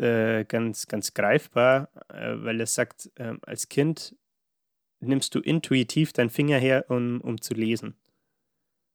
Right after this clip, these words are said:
Und oft ist es so, dass dir das dann aber in der Schule oder im Kindergarten, ja, Kindergarten jetzt nicht, aber in der Schule, äh, Grundschule ausgetrichtert wird. Äh, keine Ahnung warum, einfach weil man's nicht macht. So,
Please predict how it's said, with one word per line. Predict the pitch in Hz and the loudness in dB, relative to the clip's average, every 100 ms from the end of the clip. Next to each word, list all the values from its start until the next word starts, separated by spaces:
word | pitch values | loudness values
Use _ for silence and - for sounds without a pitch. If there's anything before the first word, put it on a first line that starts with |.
| _ _ | _ _
Und | 127 117 - _ | 0 0 -2 _
oft | 131 - - | 0 2 -2
ist | 131 - | -2 -2
es | - | 0
so, | 135 | 4
dass | 143 127 | 4 4
dir | - | 0
das | 120 | 0
dann | - 120 120 | 0 0 0
aber | 113 110 | 0 0
in | 110 | 0
der | 107 | -2
Schule | - 127 143 139 127 | -4 -2 2 2 2
oder | 107 | -4
im | 104 98 | -6 -8
Kindergarten, | - 127 127 120 123 139 104 | -10 -6 -4 -2 -4 -6 -14
ja, | |
Kindergarten | 101 - 110 104 101 | -16 -16 -14 -12 -14
jetzt | 98 - | -16 -16
nicht, | - - | -18 -8
aber | 107 | -4
in | 107 | -2
der | |
Schule, | - 135 135 127 - | 0 6 6 6 0
äh, | 117 110 | -6 -4
Grundschule | 127 131 - 120 120 | -2 -2 0 0 0
ausgetrichtert | - - 107 - _ _ _ _ _ 127 123 - 107 | -2 -2 -6 -8 _ _ _ _ _ -2 0 -2 2
wird. | 117 131 - - - - _ _ | 2 2 -2 -20 -20 -20 _ _
Äh, | 117 117 110 113 107 - _ _ _ _ _ _ _ _ | 4 6 8 6 4 -2 _ _ _ _ _ _ _ _
keine | - 110 107 | -2 0 0
Ahnung | 110 107 | -2 -4
warum, | 101 120 117 - | -2 -2 -4 -6
einfach | 110 110 | -4 -4
weil | 104 104 | 0 0
man's | 107 - | 0 -6
nicht | 104 | -10
macht. | 104 104 - _ _ _ _ _ _ _ _ _ | -8 -8 -10 _ _ _ _ _ _ _ _ _
So, | - | -8